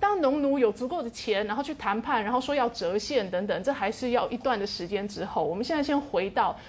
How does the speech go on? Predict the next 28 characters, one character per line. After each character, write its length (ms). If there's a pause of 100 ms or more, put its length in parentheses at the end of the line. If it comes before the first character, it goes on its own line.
(160)
回 220
到 260
独 160
立 120
堡 220
主 260
很， 400
呃， 180
强 380
势 260
的 100
那 100
个 80
时 160
代。 240 (680)
独 80
立 60 (100)
堡 140
主 80
在 120
很 140
强 320
势 220
的 180
那 180
个 120
时 320
代， 200